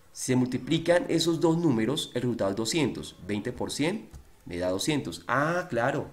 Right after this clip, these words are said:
se cumplió con la primera. Siempre que nos den problemas parecidos a estos, hay que jugar con las respuestas. ¿Sí? Y a la primera salió, mira,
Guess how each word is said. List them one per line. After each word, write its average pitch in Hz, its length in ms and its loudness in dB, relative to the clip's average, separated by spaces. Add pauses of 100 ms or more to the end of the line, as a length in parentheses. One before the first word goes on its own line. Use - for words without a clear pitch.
se 117 180 -4
cumplió 107 320 -6
con 131 100 2
la 143 140 2
primera. 117 380 0 (420)
Siempre 139 240 2
que 185 80 2
nos 180 100 2
den 127 160 2
problemas 151 580 0 (460)
parecidos 127 440 2
a 156 100 2
estos, - 400 -4 (420)
hay 143 120 2
que 175 80 0
jugar 208 180 0
con 202 140 0
las 202 80 0
respuestas. - 720 -4 (1700)
¿Sí? - 220 -6
Y 135 140 0
a 117 60 4
la 107 120 0
primera 131 340 0
salió, 101 320 0
mira, 69 240 -8